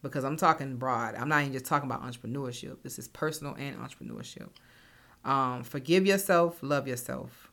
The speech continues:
understand who you are. Um,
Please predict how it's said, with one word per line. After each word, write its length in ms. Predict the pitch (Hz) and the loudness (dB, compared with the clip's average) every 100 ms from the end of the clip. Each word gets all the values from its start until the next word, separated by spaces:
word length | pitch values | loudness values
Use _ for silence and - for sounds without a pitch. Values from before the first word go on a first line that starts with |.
| _ | _
understand 500 | 131 131 - 139 143 | -2 -2 -2 0 0
who 80 | 151 | 0
you 240 | 160 185 180 | 2 4 4
are. 380 | 131 110 - - _ - - _ _ _ _ | 2 -2 -8 -16 _ -20 -20 _ _ _ _
Um, 520 | 127 127 69 - - | 0 0 0 -4 -10